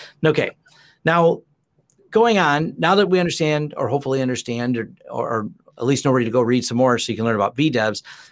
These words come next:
Once you group these V devs into the pool, the pool is the top of it. The pool is actually what you interact with, so to speak,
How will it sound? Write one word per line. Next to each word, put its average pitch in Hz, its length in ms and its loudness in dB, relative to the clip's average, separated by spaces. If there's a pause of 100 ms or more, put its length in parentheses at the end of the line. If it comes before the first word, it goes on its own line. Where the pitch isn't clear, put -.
(100)
Once 214 180 2
you 254 80 2
group 220 160 4
these 185 200 -2
V 165 120 0
devs 147 240 0
into 123 180 -4
the 104 80 2
pool, 143 600 2
the - 80 -4
pool 240 340 4
is 156 240 -2
the 120 80 -6
top 127 360 -2
of 92 120 -12
it. - 200 -16
The 135 220 -12
pool 202 260 0
is - 100 -6 (120)
actually 143 400 -4
what 123 220 -4
you 123 80 -6
interact 123 560 -4
with, 113 140 -4
so 107 180 -8
to 98 60 -10
speak, 110 360 -8